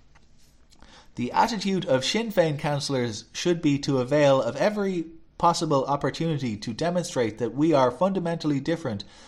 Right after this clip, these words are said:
from all the other parties, and we should not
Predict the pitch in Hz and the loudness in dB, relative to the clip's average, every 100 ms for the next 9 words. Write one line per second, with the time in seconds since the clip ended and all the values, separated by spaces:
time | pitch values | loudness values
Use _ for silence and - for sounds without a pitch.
0 | - - 131 117 151 180 156 156 165 - | -20 -8 -6 0 4 4 4 4 2 0
1 | 135 117 113 104 - - 127 123 117 - | 0 0 -2 -6 -8 -8 -6 -6 -8 -12
2 | 127 135 127 120 - 127 127 170 190 | -6 -4 -4 -6 -6 -6 0 2 2